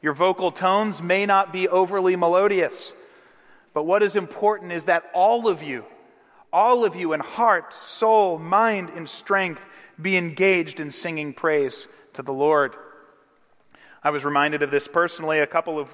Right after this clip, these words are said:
weeks ago when several of our nursery volunteers came to me after the worship service and they said, "You know, they forgot to turn your mic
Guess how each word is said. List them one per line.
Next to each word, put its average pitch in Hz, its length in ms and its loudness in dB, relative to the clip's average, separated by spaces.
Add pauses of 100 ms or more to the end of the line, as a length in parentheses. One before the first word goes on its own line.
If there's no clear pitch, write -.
(140)
weeks 196 260 -4
ago 185 340 0 (480)
when 151 300 -6
several 160 380 0
of 143 80 0
our 139 100 2
nursery 156 380 0
volunteers 139 640 -2
came 156 280 -4
to 143 100 -8
me 139 140 -4
after 143 320 0
the 127 120 -6
worship 156 400 -2
service 135 440 -4
and 139 140 -6
they 135 80 -4
said, 143 340 -2
"You 143 100 -6
know, 156 280 2 (1600)
they 160 100 0
forgot 185 420 0
to 156 60 -8
turn 190 340 -4
your 147 120 -2
mic 151 320 -2